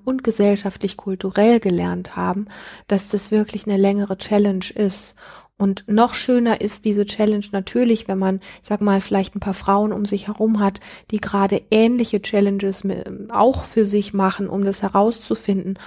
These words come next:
und die auch den Mut haben, sich vielleicht so ein bisschen wie auszutauschen und darüber einfach zu sprechen. Oder deinen Partner, wenn er da offen ist, tatsächlich auch irgendwann ein Stück weit wie einzuladen. Und das wäre dann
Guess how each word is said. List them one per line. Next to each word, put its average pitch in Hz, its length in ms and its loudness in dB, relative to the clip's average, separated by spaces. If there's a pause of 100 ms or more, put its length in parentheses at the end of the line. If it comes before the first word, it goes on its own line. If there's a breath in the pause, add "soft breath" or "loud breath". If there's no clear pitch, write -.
(200 loud breath)
und 214 180 -2
die 202 120 2
auch 202 100 -2
den 202 200 0
Mut 233 420 0
haben, 196 440 -2 (280 loud breath)
sich - 220 -2
vielleicht 202 320 4
so 220 60 0
ein 208 40 0
bisschen 208 320 0
wie 202 100 4
auszutauschen 190 960 0
und 196 140 -4
darüber 196 320 -4
einfach 196 320 -4
zu - 160 -8
sprechen. 185 580 -4 (640 loud breath)
Oder 247 480 4
deinen 220 240 0
Partner, 226 500 -4
wenn 202 120 0
er 196 180 0
da 190 280 -2
offen 247 340 -4
ist, 254 380 -6 (200 loud breath)
tatsächlich 226 600 0
auch 208 100 -4
irgendwann 233 400 0
ein 214 100 0
Stück - 300 -4
weit 214 240 0
wie 214 120 -2
einzuladen. 202 840 0
Und 196 140 -4
das 196 160 -6
wäre 214 260 2
dann 254 400 0